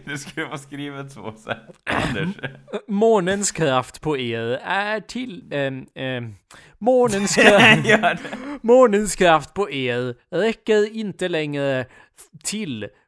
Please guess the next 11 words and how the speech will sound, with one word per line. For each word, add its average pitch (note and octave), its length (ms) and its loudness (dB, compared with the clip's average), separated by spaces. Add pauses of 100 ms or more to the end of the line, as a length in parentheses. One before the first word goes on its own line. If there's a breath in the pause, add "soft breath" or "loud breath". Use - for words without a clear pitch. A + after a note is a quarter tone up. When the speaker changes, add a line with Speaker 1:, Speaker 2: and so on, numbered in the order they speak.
(140)
Speaker 2:
för D3+ 220 6
att D3 120 -2
hålla C#3+ 460 0
er C#3+ 200 -2
kvar A#2+ 580 0
i C#3+ 180 -8
ett B2 160 -8
kluster A#2 800 -6
i A#2 40 -10
taget. G#2+ 640 -10 (800)
Jaha. B2+ 300 -6